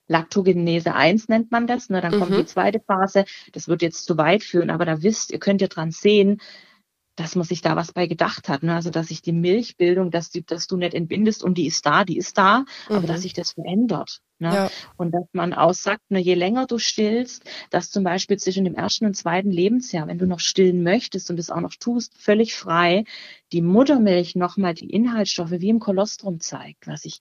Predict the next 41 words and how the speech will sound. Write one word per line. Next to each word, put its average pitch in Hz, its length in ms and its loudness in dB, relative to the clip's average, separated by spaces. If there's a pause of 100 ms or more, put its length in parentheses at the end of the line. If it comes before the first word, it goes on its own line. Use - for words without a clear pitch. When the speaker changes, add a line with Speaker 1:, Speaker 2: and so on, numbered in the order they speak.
(140)
Speaker 2:
Ah, - 0 -
Speaker 1:
ganz 165 480 4
Speaker 2:
okay. 196 40 0
Speaker 1:
heiß 170 640 4
finde. 185 220 4
Speaker 2:
Wow. 202 320 6
Speaker 1:
Das 170 160 -2
wissen 233 340 2
ganz 185 200 -4
viele 180 180 2
nicht, 170 160 0
die 180 80 -2
dann 180 140 2
nach 190 140 -2
anderthalb 190 480 0
Jahren 170 200 2
sagen, 160 200 0
"Na, 151 80 2
jetzt 160 200 0
bringt 175 240 -2
mir 196 140 2
das 143 140 -6
ja 147 100 -2
nichts - 260 -6
mehr." 147 160 2
Und 202 140 4
Speaker 2:
Mhm. 175 80 4
Speaker 1:
ich 180 40 4
dann 175 160 0
oft - 240 -2
noch 190 120 -4
mal 170 160 0
reinkomme, 160 400 -2
ist - 120 -10
auch - 140 -2
eine 196 220 0
in 190 80 0
meiner 180 180 -6
Podcast-Folge 196 720 0
bei 165 120 0
einem 165 220 2